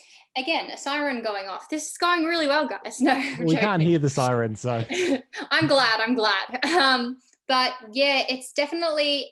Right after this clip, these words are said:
Speaker 1: a big question, but, um, I just wanna see myself happy and healthy. And I think that music is the way to keep that going for myself. And, um, I wanna see myself out on a stage.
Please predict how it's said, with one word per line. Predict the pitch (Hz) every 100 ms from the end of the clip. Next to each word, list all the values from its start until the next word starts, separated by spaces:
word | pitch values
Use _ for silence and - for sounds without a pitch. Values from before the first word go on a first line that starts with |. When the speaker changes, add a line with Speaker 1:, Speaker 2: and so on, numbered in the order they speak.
| _
Speaker 1:
a | - _
big | 233 233
question, | 196 - - 226 359 _ - - -
but, | 208 233 226 - - -
um, | 233 226 220 226 233 240 - _
I | 233
just | 262 262
wanna | 277 277
see | 269 240
myself | 240 240 233 226 214 220 - _ _
happy | _ 208 202 262 262
and | 254
healthy. | 220 202 208 262
And | 269
I | 208
think | - 233 233
that | 220 208
music | 208 214 233
is | 220 214
the | - 208
way | 196 196 202 -
to | 220 208 196 202 -
keep | 220
that | 214 214
going | 196 202 202
for | 233
myself. | 220 240 233 247 330 _ _ - - - _ -
And, | 240 233 226 226 - 233
um, | 220 220 214 214 220 -
I | 226
wanna | 233 247
see | 247 247
myself | 240 240 240 240 -
out | 208
on | 220 214
a |
stage. | - - 226 226 190 -